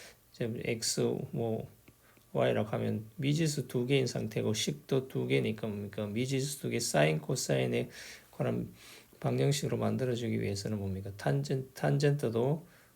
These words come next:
코사인 시타분의 사인 시타로 바꿔주면은, 자, 코사인 약분되고 나면 뭡니까? 사인이니까 두 배의 사인 시타가 마이너스 일.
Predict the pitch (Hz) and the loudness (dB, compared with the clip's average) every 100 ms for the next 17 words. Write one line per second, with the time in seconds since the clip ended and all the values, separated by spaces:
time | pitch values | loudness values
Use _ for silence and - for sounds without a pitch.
0 | _ - - 147 147 - 151 147 147 143 | _ -12 0 0 0 2 4 6 6 2
1 | - - - 123 120 127 139 143 - 131 | -4 -6 -4 -2 0 0 0 0 0 0
2 | 131 131 - 143 - 123 120 135 - 113 | 0 -2 -6 -10 -4 -2 -2 -2 -6 -6
3 | - 127 117 110 107 117 113 104 107 - | -4 -2 -2 -2 0 0 -2 -4 -8 -16
4 | - - - - _ - 117 110 156 147 | -20 -20 -20 -20 _ -8 -6 0 2 2
5 | - 160 147 123 117 - 139 127 117 110 | 6 6 6 4 2 0 0 2 2 2
6 | 107 101 95 95 - 117 143 - - _ | 2 0 -4 -4 -4 -4 -6 -10 -20 _
7 | - - 156 151 139 110 101 - 113 131 | -10 0 2 4 4 0 -2 -2 -2 -4
8 | 147 - - _ _ _ _ - _ _ | -8 -16 -20 _ _ _ _ -20 _ _
9 | - - - 139 151 156 151 127 123 - | -20 -8 0 4 6 6 6 6 2 -4
10 | - 131 127 131 127 127 - 135 110 - | 0 2 2 2 0 -4 -6 -6 -8 -12
11 | - 123 113 131 156 180 190 - - - | -6 -4 0 2 2 2 -2 -6 -20 -20
12 | _ - _ - - - 113 107 107 - | _ -20 _ -20 -8 -2 0 0 -4 -6
13 | 117 107 | -6 -6